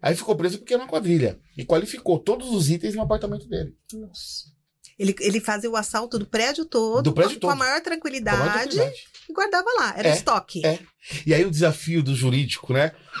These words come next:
Speaker 1: Ele ficou preso por seis meses, quando voltou pro prédio, o pessoal queria fazer uma assembleia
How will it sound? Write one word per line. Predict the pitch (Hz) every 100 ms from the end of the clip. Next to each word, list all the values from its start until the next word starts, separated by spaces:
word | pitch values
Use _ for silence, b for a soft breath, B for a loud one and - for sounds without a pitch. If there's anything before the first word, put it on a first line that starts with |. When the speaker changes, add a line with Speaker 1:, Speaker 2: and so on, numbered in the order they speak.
| B -
Speaker 1:
Ele | 135
ficou | 120 123 127
preso | 117 117 110
por | 110
seis | 139 139
meses, | 131 151 151
quando | 170 165
voltou | 139 127 123
pro | -
prédio, | 135 160 139 127
o |
pessoal | 123 - 131
queria | 135 139
fazer | 139 123
uma | 135
assembleia | 139 139 120 113 120 101